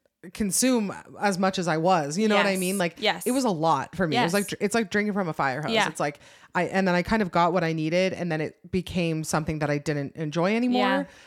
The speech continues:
Speaker 1: because I was moving forward in a different way. Like,
Speaker 2: Mm.
Speaker 1: I, and, and the anger is super productive. I don't, like, I
Speaker 2: Absolutely.
Speaker 1: don't think that anybody should avoid being angry. I
Speaker 2: Yeah.
Speaker 1: was so mad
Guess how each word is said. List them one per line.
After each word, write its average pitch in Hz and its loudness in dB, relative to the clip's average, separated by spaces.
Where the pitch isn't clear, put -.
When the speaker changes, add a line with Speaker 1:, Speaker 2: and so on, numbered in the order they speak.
Speaker 1:
because 214 0
I 202 4
was 202 0
moving 165 0
forward 151 0
in 175 -6
a 160 -4
different 151 -4
way. 117 -2
Like, - 0
Speaker 2:
Mm. 208 -2
Speaker 1:
I, 170 0
and, 208 0
and 202 0
the 190 -2
anger 233 0
is 185 0
super 233 -4
productive. 190 -4
I 196 0
don't, 208 2
like, 202 2
I - -2
Speaker 2:
Absolutely. 196 0
Speaker 1:
don't 247 0
think 226 -2
that 175 -2
anybody 190 -2
should 156 -4
avoid 156 -2
being 151 -2
angry. 160 -2
I - -2
Speaker 2:
Yeah. 196 4
Speaker 1:
was 170 -2
so 214 -2
mad 180 -4